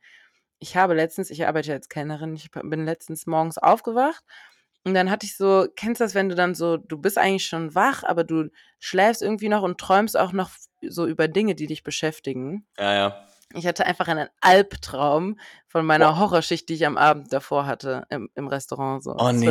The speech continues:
Speaker 1: richtig schlimm.
Speaker 2: Oh,
Speaker 1: Das war
Speaker 2: nee.
Speaker 1: richtig stressig, so. Ich bin dann aufgewacht und war so ultra gestresst. Ja,
Speaker 2: Oh, das
Speaker 1: das
Speaker 2: ist
Speaker 1: war,
Speaker 2: freudig.
Speaker 1: sonst habe ich eigentlich auch keine Probleme mit schlecht träumen, aber
Speaker 2: Hab,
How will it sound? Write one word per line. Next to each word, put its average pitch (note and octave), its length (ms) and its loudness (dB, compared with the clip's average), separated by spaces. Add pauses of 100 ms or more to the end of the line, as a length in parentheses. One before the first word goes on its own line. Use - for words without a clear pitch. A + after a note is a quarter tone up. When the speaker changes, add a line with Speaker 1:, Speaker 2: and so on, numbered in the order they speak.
Speaker 1:
richtig G2+ 320 2
schlimm. D3+ 400 -4 (380)
Speaker 2:
Oh, G#3+ 60 -2
Speaker 1:
Das - 20 6
war E3+ 140 8
Speaker 2:
nee. E3 120 0
Speaker 1:
richtig F#3+ 420 2
stressig, E3+ 560 2
so. D3+ 80 -2
Ich D3+ 140 -6
bin E3 100 -2
dann D3+ 140 2
aufgewacht D#3 420 0
und D#3 160 -4
war D#3 140 0
so C#3 100 -14 (100)
ultra G3+ 400 6
gestresst. D#3 720 -2 (800)
Ja, C#3 220 4
Speaker 2:
Oh, - 100 -6
das F#2+ 100 -4
Speaker 1:
das C#3+ 140 0
Speaker 2:
ist - 60 -14
Speaker 1:
war, - 80 4
Speaker 2:
freudig. D#3+ 260 2
Speaker 1:
sonst G3 200 2
habe F3+ 100 -2
ich D3 100 -4
eigentlich C#3+ 340 -6
auch C#3+ 120 -6
keine B2 460 -6
Probleme C3 400 -4
mit B2+ 160 -6
schlecht - 320 -10
träumen, C3+ 420 -2
aber - 180 -4
Speaker 2:
Hab, C#3 260 -4